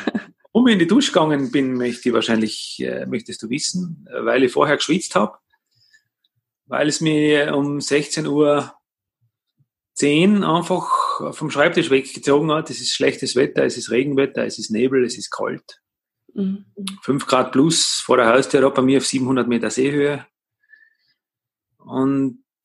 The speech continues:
Speaker 1: ich hab mir die Laufschuhe angezogen und hab mich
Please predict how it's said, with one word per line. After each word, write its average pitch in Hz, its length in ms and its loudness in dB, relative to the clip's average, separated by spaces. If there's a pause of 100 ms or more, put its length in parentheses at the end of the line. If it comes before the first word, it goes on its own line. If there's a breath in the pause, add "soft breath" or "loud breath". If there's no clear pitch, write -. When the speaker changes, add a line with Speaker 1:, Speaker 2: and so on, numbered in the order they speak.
Speaker 1:
ich - 80 -10
hab 131 120 -2
mir 139 100 2
die 131 80 6
Laufschuhe 131 380 4
angezogen 135 580 0
und 123 320 -8 (1040)
hab 131 260 -4
mich 131 420 2